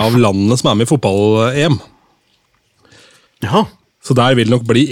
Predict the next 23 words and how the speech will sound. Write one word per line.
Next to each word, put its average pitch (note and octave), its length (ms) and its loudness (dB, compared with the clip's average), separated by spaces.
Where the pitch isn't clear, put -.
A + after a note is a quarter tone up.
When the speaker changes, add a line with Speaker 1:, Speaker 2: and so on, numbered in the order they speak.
Speaker 1:
en A2 160 2
og G#2 60 2
annen A2 180 0
Grand A2 240 0
Prix-låt, G#2+ 720 -2
eh, A2+ 160 2
vil G2+ 240 -2
jeg A#2+ 240 0
tro, A2+ 320 0
for B2+ 160 -2
det A#2 80 0
er A2 160 -2
ikke C3 180 -2
alle G#2+ 300 0
de G#2+ 80 0
nasjonene G#2+ 480 -2
som A2 160 -2
er A2 80 0
like G#2 180 -4
sterke A2 480 -2
som A2+ 220 -2
popnasjoner A2 640 -2
utenom G#2+ 720 -2